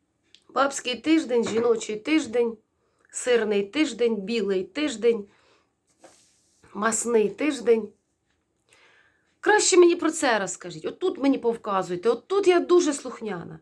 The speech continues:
Я дуже уважно слухатиму. А як у ваших родах? Чи ваші прароднародительки,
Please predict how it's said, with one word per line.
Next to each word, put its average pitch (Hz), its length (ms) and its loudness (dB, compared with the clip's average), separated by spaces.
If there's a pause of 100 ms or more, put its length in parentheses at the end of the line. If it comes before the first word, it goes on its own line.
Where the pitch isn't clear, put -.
(120)
Я 247 100 -4
дуже 359 420 4
уважно 311 360 2
слухатиму. 240 560 -8
А 214 100 -4
як 339 280 -4
у 311 60 -4
ваших 285 420 -4
родах? 226 520 -6 (540)
Чи 294 300 2
ваші 311 540 0 (280)
прароднародительки, 262 1800 0